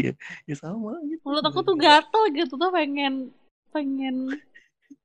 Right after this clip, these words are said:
Speaker 1: Nggak
Speaker 2: motong,
Speaker 1: boleh.
Speaker 2: tapi jangan deh. Terus?
Speaker 1: Curigaan. Terus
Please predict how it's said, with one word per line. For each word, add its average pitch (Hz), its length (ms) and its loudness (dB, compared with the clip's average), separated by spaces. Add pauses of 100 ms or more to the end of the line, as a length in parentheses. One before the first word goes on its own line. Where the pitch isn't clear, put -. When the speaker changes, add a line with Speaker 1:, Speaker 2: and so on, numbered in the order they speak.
Speaker 1:
Nggak 143 160 -10
Speaker 2:
motong, 285 560 2
Speaker 1:
boleh. 302 120 -2
Speaker 2:
tapi 285 260 0 (180)
jangan 247 380 -6
deh. 311 200 -4 (320)
Terus? 330 280 -6 (340)
Speaker 1:
Curigaan. 127 960 -6
Terus 143 300 -6